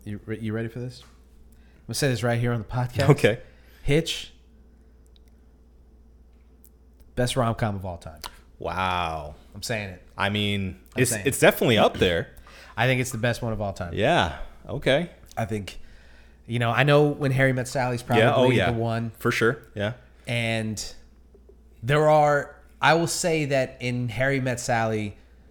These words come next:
Speaker 1: the moments, the really romantic moments, the really, like, heart-wrenching, like, "Wow, this guy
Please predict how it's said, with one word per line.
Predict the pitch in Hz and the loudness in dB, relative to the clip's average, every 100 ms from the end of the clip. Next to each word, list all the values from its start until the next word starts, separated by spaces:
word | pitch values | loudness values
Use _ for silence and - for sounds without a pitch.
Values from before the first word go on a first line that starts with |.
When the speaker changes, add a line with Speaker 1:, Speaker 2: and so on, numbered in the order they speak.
| - - - 101 | -20 -20 -18 -8
Speaker 1:
the | 120 | -6
moments, | 113 131 139 139 123 - - - | -2 0 0 -2 -4 -8 -10 -4
the | 127 127 | -2 2
really | 214 233 220 190 - 110 | 2 2 0 -2 -6 -4
romantic | 120 110 120 117 120 - | -4 -2 -2 -4 -8 -8
moments, | 107 101 95 - | -8 -8 -10 -10
the | |
really, | 107 123 127 | -4 -2 -2
like, | 110 98 - | -2 -4 -6
heart-wrenching, | - 113 107 104 104 - 101 98 | -4 -4 -4 -6 -6 -8 -8 -8
like, | 87 - | -12 -12
"Wow, | 98 92 95 | -10 -10 -10
this | |
guy | - | -10